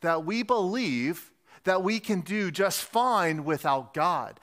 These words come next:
that we can thrive, that we can flourish with God's absence. That's actually the lie of secularism, is that life is better when God is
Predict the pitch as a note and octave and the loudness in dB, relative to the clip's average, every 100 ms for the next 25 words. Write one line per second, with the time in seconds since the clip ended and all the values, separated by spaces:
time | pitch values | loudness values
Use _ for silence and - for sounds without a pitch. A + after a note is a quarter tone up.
0 | - - F3 F3 A3 A3 - E3+ - - | -16 -4 -2 0 -4 -4 -2 -2 -2 -14
1 | - - A3 A3 E3+ B2 E3 E3+ G#3 - | -12 0 2 2 2 2 0 -2 -4 -6
2 | D#3+ - - - C4+ D4 D#3+ A2+ C3+ - | -8 -10 -16 -2 0 2 2 0 -4 -8
3 | - - - - D3 F3+ F#3+ - _ - | -10 -18 -20 -14 -2 0 0 -6 _ -2
4 | E3 D#3+ D3+ - - E3+ F#3 - - - | 2 2 0 -8 -2 0 0 -4 -10 -12
5 | - - - - _ _ _ _ _ _ | -12 -12 -12 -20 _ _ _ _ _ _
6 | _ _ _ _ C#3+ D#3 D#3+ D3 - D3+ | _ _ _ _ -4 -2 -2 -4 -4 -8
7 | C3 A2+ G#2 A2 A2+ - D#3+ - A2+ F2 | -6 -4 -4 -4 -8 -10 -10 -10 -10 -10
8 | E2 - - _ _ _ _ _ - B2 | -12 -16 -20 _ _ _ _ _ -18 -4
9 | D3 C#3+ C3 C#3+ D#3 C3+ A2+ D3 C#3 A#2 | 0 0 0 -2 -2 -8 -4 -2 -2 -4
10 | A#2 A2+ A2 G2 | -8 -6 -6 -6